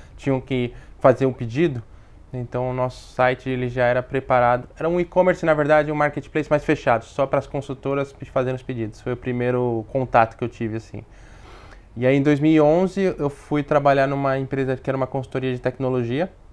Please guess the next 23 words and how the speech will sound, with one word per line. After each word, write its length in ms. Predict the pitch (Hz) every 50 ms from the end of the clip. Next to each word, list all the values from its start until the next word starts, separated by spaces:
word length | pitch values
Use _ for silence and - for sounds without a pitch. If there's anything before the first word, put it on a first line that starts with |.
| - - - - - - - - - - - -
e 160 | 120 117 117
a 80 | 120
gente 400 | 117 117 123 127 123 120 - 131
prestava 400 | 120 - 123 117 - 123 123 123
serviço, 580 | 123 123 135 120 120 123 123 - - 131 120 117 -
fazia 280 | - 180 170 165 139
apps, 400 | 123 135 143 135 - - - - -
né, 340 | 110 117 127 127 123 123 120
pra, 420 | - 123 123 120 117 117 110 110 110 - - - - - - -
pra 100 | - 123
outras 300 | 120 120 117 120 120 117
empresas, 720 | 117 113 - 120 120 120 123 127 127 127 127 127 - - -
e 120 | - 120
aí 120 | 117 113 117
foi 200 | 117 - 127 123
onde 200 | 120 120 120 120
eu 60 | 117
tive 180 | - - 123
o 60 | 117 120
maior 160 | 117 113 120
contato. 560 | - 135 131 123 - 98 - - - - - - - - - - - - - - - - - -
E 180 | 101 101 107
foi 380 | 110 - - - 113 113 113 113